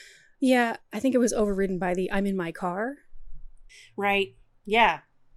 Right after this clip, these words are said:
Speaker 1: Just that habit
Speaker 2: No,
Speaker 1: of
Speaker 2: I,
Speaker 1: open the
Speaker 2: I,
Speaker 1: door, sit down, pull off your mask, put it on
Speaker 2: I
Speaker 1: the
Speaker 2: take off my mask
Speaker 1: passenger.
Speaker 2: when I get in the car, pretty much.
Speaker 1: Yeah, it was just muscle memory.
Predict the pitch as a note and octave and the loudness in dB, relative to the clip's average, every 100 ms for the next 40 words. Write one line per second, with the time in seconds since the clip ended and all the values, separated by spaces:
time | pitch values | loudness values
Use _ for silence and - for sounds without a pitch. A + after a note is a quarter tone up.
0 | - - G#3+ - F#3+ A3 G3+ C#4 C4+ G#3+ | -18 -6 -4 0 0 0 2 2 4 4
1 | A3 A#3 A3+ F#3+ A3 A#3 - A#3+ A3+ A3 | 6 2 4 4 4 2 0 2 2 2
2 | G#3+ G3+ - G#3 G3+ G#3+ G#3 F#3+ F#3+ - | 2 -2 -2 0 0 0 0 0 -2 -6
3 | - G#3 F#3+ F#3+ F#3 G3+ G3+ G#3 G3 F#3+ | -4 -2 2 2 2 0 0 0 0 -2
4 | F#3+ F#3 F3+ F3+ F#3 F#3 E3 D3+ - D#3 | -2 -4 -4 -6 -6 -8 -10 -10 -12 -14
5 | D#3 - - - G3+ F#3+ - G3+ F#3 G#3+ | -14 -14 -16 -8 -2 -2 0 -2 0 -2
6 | G#3+ F#3+ F#3 F3 E3 D#3+ D#3 | -2 -2 -2 -2 -2 -4 -6